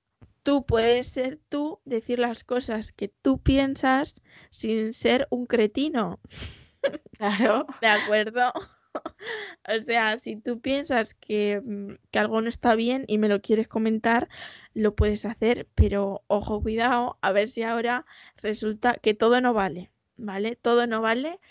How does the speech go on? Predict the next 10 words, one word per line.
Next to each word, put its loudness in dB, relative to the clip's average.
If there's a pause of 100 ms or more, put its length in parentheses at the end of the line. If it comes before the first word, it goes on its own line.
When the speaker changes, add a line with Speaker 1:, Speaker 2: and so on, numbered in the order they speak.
(220)
Speaker 1:
y -8
todas -2
las -10
maneras 2
de 2
decir 0
las 2
cosas -2
tampoco 0
valen. -8